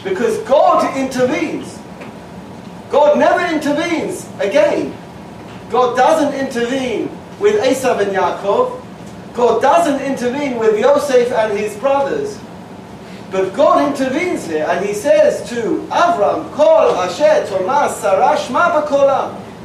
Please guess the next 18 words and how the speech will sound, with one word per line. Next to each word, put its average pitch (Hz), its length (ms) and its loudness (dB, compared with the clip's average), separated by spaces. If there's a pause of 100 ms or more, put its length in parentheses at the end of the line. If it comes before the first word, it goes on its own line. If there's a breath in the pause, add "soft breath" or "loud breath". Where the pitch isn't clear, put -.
(320)
She's 403 500 2
right, 247 420 2
you 254 100 0
have 269 180 2
to 254 120 -4
do 277 140 0
what 247 200 4
she 339 280 -2
says. 285 460 0 (800)
And 196 200 -4
don't 349 240 4
worry, 339 340 2
Ishmael 269 440 -4
will 247 60 -4
be 247 140 -4
okay. 208 500 0 (3250)
Now, 185 220 -2
we, 208 100 0